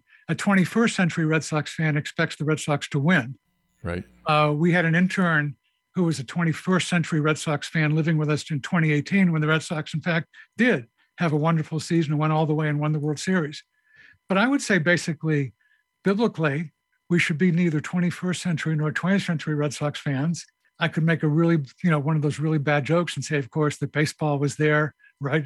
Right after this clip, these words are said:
Speaker 1: right at the start because it's,
Speaker 2: The
Speaker 1: you know, in the
Speaker 2: beginning. Oh, no,
Speaker 1: beginning and
Speaker 2: please
Speaker 1: all
Speaker 2: don't
Speaker 1: that, you know
Speaker 2: make that
Speaker 1: that.
Speaker 2: joke. Don't make that
Speaker 1: Yeah,
Speaker 2: joke.
Speaker 1: yeah, yeah. But, uh,
Speaker 2: <laughs>
Speaker 1: I won't, I won't go that, I won't go there. But, uh, anyway, no, we, we just got to try to be level-headed. Things go on. The, uh,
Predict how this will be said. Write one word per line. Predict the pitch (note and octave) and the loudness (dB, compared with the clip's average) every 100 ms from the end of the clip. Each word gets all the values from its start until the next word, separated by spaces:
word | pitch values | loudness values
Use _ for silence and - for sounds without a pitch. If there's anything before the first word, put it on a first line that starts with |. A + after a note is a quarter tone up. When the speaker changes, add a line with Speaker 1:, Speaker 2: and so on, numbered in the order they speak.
| D3+ | 0
Speaker 1:
right | D3 | 0
at | D3+ | 0
the | - | -2
start | - D#3+ D#3 - | -2 0 0 0
because | - D3+ | -4 -4
it's, | B2+ | -4
Speaker 2:
The | G#2 | -2
Speaker 1:
you | F2+ | 0
know, | - | 2
in | A#2 A2+ | 2 2
the | G#2+ | 4
Speaker 2:
beginning. | |
Oh, | - | 2
no, | |
Speaker 1:
beginning | G#2 - G2+ | 4 2 2
and | - | 2
Speaker 2:
please | - | 2
Speaker 1:
all | D#3 | 2
Speaker 2:
don't | C3 | 2
Speaker 1:
that, | B2+ | 2
you | B2+ | 0
know | |
Speaker 2:
make | D#3 | 2
that | A#2+ | 0
Speaker 1:
that. | G2+ | 0
Speaker 2:
joke. | A2+ G#2+ E2+ - | 2 0 0 -4
Don't | G#2 | -4
make | - G2 | -2 -4
that | - | -2
Speaker 1:
Yeah, | F#3+ | 0
Speaker 2:
joke. | F3+ | 2
Speaker 1:
yeah, | F3 D#3 D3 - | 4 2 0 -4
yeah. | D#3+ C#3+ C3+ C#3 | -2 0 0 0
But, | E3 - | -2 0
uh, | E3 D#3+ - | 0 2 0
Speaker 2:
<laughs> | - | 0
Speaker 1:
I | A3 | 2
won't, | A#3 G3 G3 | 2 2 2
I | |
won't | G#3+ F#3+ | 2 2
go | F3 D#3+ | 0 0
that, | D3 D#3+ - | 0 -2 -2
I | |
won't | G#3 F#3 | 0 0
go | D#3 C#3 | -2 -6
there. | C3+ C#3+ - - - _ | -8 -12 -16 -20 -20 _
But, | F3 - E3+ | -2 0 2
uh, | E3 D#3+ - - - - | 2 2 0 -12 -20 -2
anyway, | C4 A#3 E3+ D#3 - _ | 2 4 4 0 -4 _
no, | C#4 | 2
we, | G3+ G3+ F#3+ | 4 2 2
we | G3 | 0
just | D#3+ F#3+ - | 0 -2 -2
got | G#3 | -2
to | G3+ G3 | 0 -2
try | - F3 F3 | -2 -2 -2
to | |
be | E3+ F3+ | 0 0
level-headed. | F3 G3+ A3 D#3 A#2 D3 - _ _ _ _ - | 0 0 -2 -4 -8 -18 -20 _ _ _ _ 2
Things | F#3+ F#3 | 2 4
go | F#3+ F#3 | 2 4
on. | G#3+ D3 C#3 | 2 2 0
The, | D#3+ D#3 D#3+ | 0 2 2
uh, | D3+ D3 | 0 -2